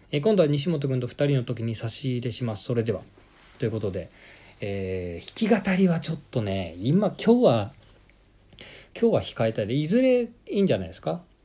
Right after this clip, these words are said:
いずれやらせてもらって、こう、まあ、西本と君とは違う方向でのクリエイティビティを見せていければなと思っていますので、じゃあそれこそリクエストもらったラブインザフィルムのCとかをね、やってもいいのかなと思って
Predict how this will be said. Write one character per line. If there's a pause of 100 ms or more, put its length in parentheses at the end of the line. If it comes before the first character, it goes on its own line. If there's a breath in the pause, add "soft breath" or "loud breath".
い
ず
れ
や
ら
せ
て
も
ら
っ
て、 (220)
こ (180)
う、
ま
あ、
西
本
と
君
と
は
違 (140)
う
方
向
で
の
ク
リ
エ
イ
テ
ィ
ビ
テ
ィ
を
見
せ
て
い
け
れ
ば
な
と
思
っ
て
い
ま
す
の
で、
じ
ゃ
あ
そ
れ
こ
そ
リ
ク
エ
ス
ト
も
ら
っ
た (800 loud breath)
ラ
ブ
イ
ン
ザ
フ
ィ
ル
ム
の
C
と
か
を
ね、 (1080 loud breath)
や
っ
て
も
い
い
の
か
な
と
思
っ
て